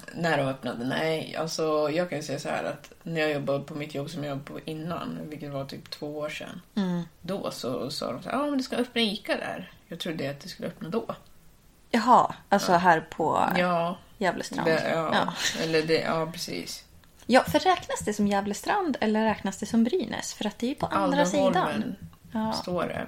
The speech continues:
Speaker 1: Det står, eh, Ica.
Speaker 2: Mm, det står Ahlgrens torg, står det.
Speaker 1: Ja, men det står Alderholmens någonting.
Speaker 2: Jaha,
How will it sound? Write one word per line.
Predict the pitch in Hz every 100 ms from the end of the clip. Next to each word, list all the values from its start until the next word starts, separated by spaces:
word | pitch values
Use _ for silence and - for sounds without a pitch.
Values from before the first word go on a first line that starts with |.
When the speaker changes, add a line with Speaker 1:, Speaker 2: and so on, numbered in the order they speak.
| - -
Speaker 1:
Det | 170
står, | 180 - 220 160 160 151
eh, | 151 - - - - -
Ica. | 160 156 - - 80 156 160 180 - - -
Speaker 2:
Mm, | 185 180 180
det | 180
står | - - 196 -
Ahlgrens | 170 160 156 165 165 160 -
torg, | - - 165 - 196 - -
står | - -
det. | - - -
Speaker 1:
Ja, | 175 170 175 185 -
men | 180 180
det |
står | 180 208 190 165
Alderholmens | 160 170 160 160 180 196 160 143 151 156 160 - -
någonting. | 156 156 147 165 - 175 - -
Speaker 2:
Jaha, | 175 180